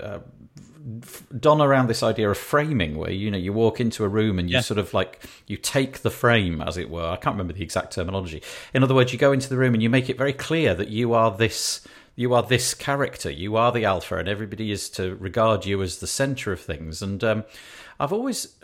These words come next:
Speaker 1: I, I've always found, I've always been a bit skeptical of that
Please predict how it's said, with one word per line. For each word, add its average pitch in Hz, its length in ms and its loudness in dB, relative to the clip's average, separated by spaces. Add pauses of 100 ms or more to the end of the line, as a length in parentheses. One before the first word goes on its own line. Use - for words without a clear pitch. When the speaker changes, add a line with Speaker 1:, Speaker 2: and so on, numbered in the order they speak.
Speaker 1:
I, 139 220 -8
I've 160 180 2
always 175 160 -2
found, 165 240 0
I've 139 180 -4
always 165 180 2
been 151 100 -2
a 147 60 -2
bit 143 100 -4
skeptical - 500 -4
of 82 100 -6
that 80 260 -4